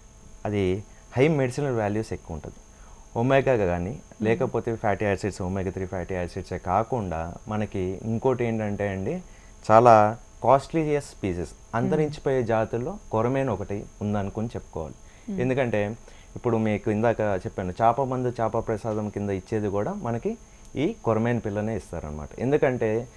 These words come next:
Speaker 1: ఒక ఆస్తమాని కూడా తగ్గించే గుణం అనేది ఈ కొరమేనుకే ఉన్నదనమాట. ఈ మెడిసినల్ ప్రాపర్టీస్ అనేది ఇది చేసుకుంటే మనకి osteoporosis అంటారు. మనకి మన చర్మ సంబంధించిన వ్యాధులు కూడా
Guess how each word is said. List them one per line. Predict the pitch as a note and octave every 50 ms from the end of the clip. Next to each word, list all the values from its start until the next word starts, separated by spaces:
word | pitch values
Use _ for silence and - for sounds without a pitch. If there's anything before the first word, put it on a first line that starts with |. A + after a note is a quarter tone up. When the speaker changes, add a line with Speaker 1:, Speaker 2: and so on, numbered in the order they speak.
| - - - - -
Speaker 1:
ఒక | G2 -
ఆస్తమాని | G#2+ F#2 G2 A#2 D3 D3 - - F3+ F3 E3 D#3 D#3 C3+
కూడా | C#3 C3
తగ్గించే | B2+ - A#2 G2+ F#2+ G#2+ A2 G#2 - - D3+ F#3 G#3 - - - - -
గుణం | G2 G2 A#2 C3+ E3 F#3 E3
అనేది | C#3+ B2 A#2 G#2 G2 F#2 G#2 C#3 E3 - - - - - - - -
ఈ | - D3 G#3 A#3 - - - - - - -
కొరమేనుకే | - A2 G#2+ A2+ B2 B2 B2 B2+ A#2+ A#2
ఉన్నదనమాట. | G#2+ F#2 F2 E2 D2+ D#2 D#2 D#2+ D#2+ D#2+ E2 - - - - - - -
ఈ | B2 B2
మెడిసినల్ | A#2+ A#2 A#2+ B2 B2 F3 E3+ E3+ E3
ప్రాపర్టీస్ | E3 C#3+ C#3+ C3+ - D3 C#3 - C#3 B2+ - C3+
అనేది | B2+ B2 A#2 A2+ G#2 G#2+
ఇది | A2 A2+ A2 G#2+ G#2 B2+
చేసుకుంటే | A#2 A2+ - - G#2 F#2+ G2+
మనకి | G2+ G2+ G2+ G2+ F#2+ - G2+ G2 G2+ - -
osteoporosis | - C3+ C3 - E3+ D#3+ D3 B2 B2+ B2+ A#2+ B2+ A#2+ A#2+ C3+ A#2+ - A#2
అంటారు. | F2+ E2 - E2 - - - F#2+
మనకి | F#2+ F#2 F2+ - F#2+ F2+ F2+ F2 F2 F2 F2 E2+ E2
మన | F#2 F2+ F2+ F2 F2 E2+ E2 E2 F2 - - - - - - B2+
చర్మ | B2 B2+ C3+ D3
సంబంధించిన | C3+ D3 C3+ C3+ C3+ C#3 C3+ B2+ B2 B2+ A#2+
వ్యాధులు | G#2+ G2+ G#2 G2+ G#2+ A#2 B2+ B2+ A2+
కూడా | G2+ G2+ F#2+ F2+ F2 F2 F2 F#2+